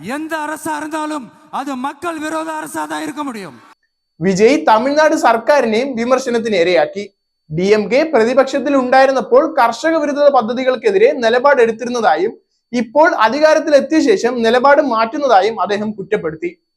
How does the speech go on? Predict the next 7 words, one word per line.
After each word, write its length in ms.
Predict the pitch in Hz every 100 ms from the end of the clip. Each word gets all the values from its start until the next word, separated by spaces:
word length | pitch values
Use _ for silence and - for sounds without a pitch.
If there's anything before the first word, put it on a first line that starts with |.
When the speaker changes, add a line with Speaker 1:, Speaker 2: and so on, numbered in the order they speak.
| _ _ _ -
Speaker 2:
നാടകങ്ങൾ 640 | 156 165 190 233 226 233 285
ജനങ്ങൾ 400 | 240 233 269 302
തിരിച്ചറിഞ്ഞു 540 | 294 240 240 285 294
തുടങ്ങിയിരിക്കുന്നുവെന്ന് 880 | 233 220 247 269 269 277 262 214 254
വിജയ് 260 | 214 202
ആക്ഷേപിക്കുകയും 840 | 226 196 208 269 202 175 185 214 202
ചെയ്തു. 420 | 165 160 190